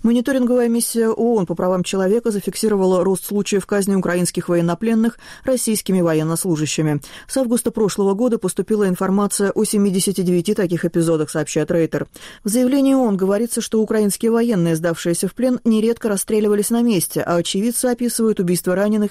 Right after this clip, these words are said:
и безоружных солдат. По данным Офиса генпрокурора Украины, расследуется сорок девять уголовных дел о гибели ста двадцати четырёх пленных. Большинство случаев зафиксировано в Донецкой области.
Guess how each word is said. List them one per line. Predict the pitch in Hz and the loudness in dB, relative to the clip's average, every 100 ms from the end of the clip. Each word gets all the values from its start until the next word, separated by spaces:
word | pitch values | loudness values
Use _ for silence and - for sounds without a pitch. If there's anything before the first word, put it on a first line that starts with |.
| - | -4
и | 214 | -2
безоружных | 202 165 160 151 156 | 0 0 0 -2 -2
солдат. | 156 147 147 - - - - - | 0 0 0 -2 -8 -20 -18 -2
По | 277 | 0
данным | 254 262 247 | 2 4 2
Офиса | 240 233 220 | 2 0 0
генпрокурора | 214 202 208 220 208 202 | -2 -2 0 2 2 2
Украины, | 190 196 190 214 | 0 0 2 2
расследуется | 226 202 214 208 214 214 | 0 0 -2 0 0 0
сорок | 202 208 196 | 0 0 0
девять | 190 214 202 | 2 2 2
уголовных | 185 190 202 208 208 | 0 2 2 2 2
дел | 190 175 | 2 2
о | 165 | 2
гибели | 175 170 170 | 0 0 0
ста | - 175 | -2 -2
двадцати | 170 170 165 | -2 -2 -4
четырёх | 170 170 180 180 - - - | -4 -2 0 -2 -4 -20 -10
пленных. | - 233 220 220 | 0 2 4 0
Большинство | 190 208 - 190 202 226 | 0 -2 -2 -4 0 0
случаев | 226 202 - 170 160 | 2 -2 0 0 0
зафиксировано | 160 175 - 202 196 190 - | -2 -2 0 2 2 0 -2
в | 190 | -4
Донецкой | 220 170 165 - 160 | 0 0 -2 0 0
области. | 156 147 143 156 135 | 2 0 -2 -4 -4